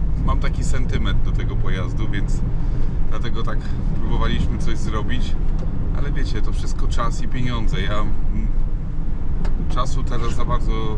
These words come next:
nie mam, a pieniądze, no, musiałbym wydawać z własnego portfela, żeby opłacić, e, człowieka, żeby ze mną pracował przy tym vanie, więc jakby zarobkowo ten van miał nie być i tak robiony.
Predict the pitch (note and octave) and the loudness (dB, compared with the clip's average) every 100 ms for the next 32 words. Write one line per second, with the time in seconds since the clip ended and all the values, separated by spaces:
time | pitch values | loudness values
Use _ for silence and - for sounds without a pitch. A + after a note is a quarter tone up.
0 | G2 A2+ A2 A2 - - - - - - | 2 2 0 0 0 0 0 -2 -2 -2
1 | - - A2+ C3 A#2+ B2+ A#2 B2 B2+ B2 | -2 -2 -2 0 0 0 0 0 -2 0
2 | A#2+ A#2+ B2 B2 - - - - - - | 0 0 0 0 0 2 2 0 0 0
3 | - - - - - - - - - C3 | 2 2 2 2 2 2 2 0 0 0
4 | - C3+ C#3 - - B2+ C3+ - - - | 0 0 -2 -2 -2 0 0 0 0 0
5 | - - - - - - C3 - - - | 0 0 0 0 0 0 0 0 0 -2
6 | - - - - - - - - - - | -2 0 0 2 2 2 2 2 0 0
7 | - - - - - - - - - - | 0 0 0 0 0 2 0 2 0 0
8 | - - - - - - - - - C#3+ | 0 2 2 2 2 0 0 0 0 -2
9 | - B2+ A2+ - G#2+ G#2 G#2 A2 G2 - | -2 -4 -4 -2 -2 -2 0 0 0 0
10 | - - - - - B2+ A#2 C3 - - | -2 0 -2 -2 -2 -2 0 0 2 2
11 | C#3 - - C3 C#3 - - - - - | 0 0 0 0 0 0 0 -2 -2 -2
12 | - - - - G#2+ - A2+ G2 G#2 F#2+ | 0 2 2 0 0 0 -2 -2 0 0
13 | G#2+ | 0